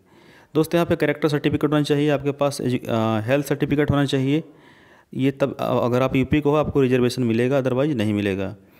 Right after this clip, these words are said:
आप दोस्तों, कंप्यूटर में टाइपिंग जो है तीस शब्द प्रति मिनट की गत-, गति होना ज़रूरी है। किसी मान्यता प्राप्त विश्वविद्यालय में स्नातक प्राप्त करना ज़रूरी है। कंप्यूटर का ज्ञान जो है ना दोस्तों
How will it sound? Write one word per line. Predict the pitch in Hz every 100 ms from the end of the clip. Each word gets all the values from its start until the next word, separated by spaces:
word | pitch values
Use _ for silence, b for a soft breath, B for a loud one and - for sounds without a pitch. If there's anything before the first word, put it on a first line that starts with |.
| B B -
आप | 135 165
दोस्तों, | 160 -
कंप्यूटर | 170 156 143 147 170 165
में | 170
टाइपिंग | 156 139 131 160 151
जो | 143
है | 156 156 -
तीस | 135 160 -
शब्द | 147 143
प्रति | 139 -
मिनट | 139 135
की | 131 127
गत-, | 127 127
गति | 123 120 131
होना | 120 131
ज़रूरी | 123 113 113 131
है। | 120 160 - B B B
किसी | 135 156
मान्यता | 170 160 156 160
प्राप्त | 160 151 147
विश्वविद्यालय | 143 143 139 139
में | 147 139
स्नातक | 127 117 127
प्राप्त | - 117 -
करना | 117
ज़रूरी | 120 113 113 120
है। | 117 156 - _ B B B _
कंप्यूटर | - 127 123 135 143
का | 135
ज्ञान | 131
जो | 131
है | 135
ना |
दोस्तों | 127 120 -